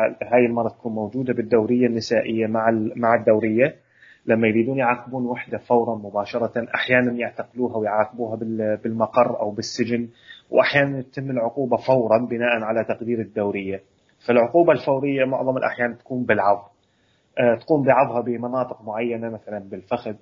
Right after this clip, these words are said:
أو بالصدر أو ب-، بمناطق من جسم المرأة. طبعًا ال-، العضة تكون مؤذية جدًا، وب-، بمعظم الأحيان تحتاج ال-، المرأة اللي تنعض إلى أنه تنسعف على المشفى، لأنه عم نحكي عن فك حديدي عضها وبطريقة مؤذية ومقصود فيها الإيذاء.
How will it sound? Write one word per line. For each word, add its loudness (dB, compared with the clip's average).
أو -8
بالصدر -10
أو -6
ب-، -6
بمناطق 0
من -8
جسم -12
المرأة. 0
طبعًا -2
ال-، -6
العضة -2
تكون -10
مؤذية -2
جدًا، -2
وب-، -8
بمعظم -4
الأحيان 0
تحتاج 2
ال-، -4
المرأة -4
اللي -2
تنعض 0
إلى -4
أنه -10
تنسعف 0
على 2
المشفى، -4
لأنه -6
عم -4
نحكي -8
عن -4
فك 2
حديدي -2
عضها 0
وبطريقة -2
مؤذية -4
ومقصود -2
فيها -6
الإيذاء. -6